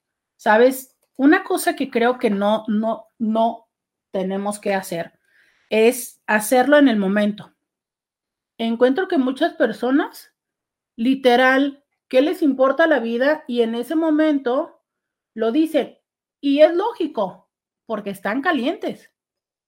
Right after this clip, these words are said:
¿no? Porque están calientes y por eso es como, por eso lo voy a decir, pero ¿qué crees?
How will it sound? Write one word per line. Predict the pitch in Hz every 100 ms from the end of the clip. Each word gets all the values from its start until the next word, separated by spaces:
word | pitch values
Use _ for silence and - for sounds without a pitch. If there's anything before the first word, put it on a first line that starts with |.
| _ _ -
¿no? | 226 330 - - - - _ _ _ _ _ _ _ _ _
Porque | 220 214 226
están | 240 247
calientes | 311 359 339 285 320 330 -
y | 247
por | - 208
eso | 208 214 254
es | 240 226 226
como, | 226 233 220 214 196 190 180 180 _ _ _ _ _ _ _ _ _ _ _
por | 220 214
eso | 220 269
lo | 233
voy | 208
a | 220
decir, | 214 208 302 302 _ _ _ _
pero | 196 190 190 190 185
¿qué | 226 226 240 233
crees? | 247 247 254 247 240 240 _